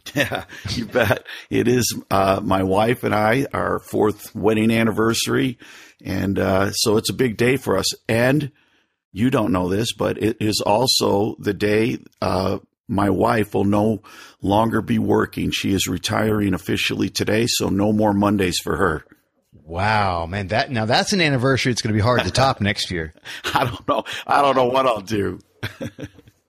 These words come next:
Speaker 2: Wow, that's exciting. That is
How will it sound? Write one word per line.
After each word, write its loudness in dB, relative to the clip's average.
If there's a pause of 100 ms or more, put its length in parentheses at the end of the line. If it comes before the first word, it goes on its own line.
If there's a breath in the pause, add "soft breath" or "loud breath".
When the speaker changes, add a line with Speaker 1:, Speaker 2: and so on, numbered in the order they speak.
(960 loud breath)
Speaker 2:
Wow, 2
that's 0
exciting. 0 (140)
That 0
is -2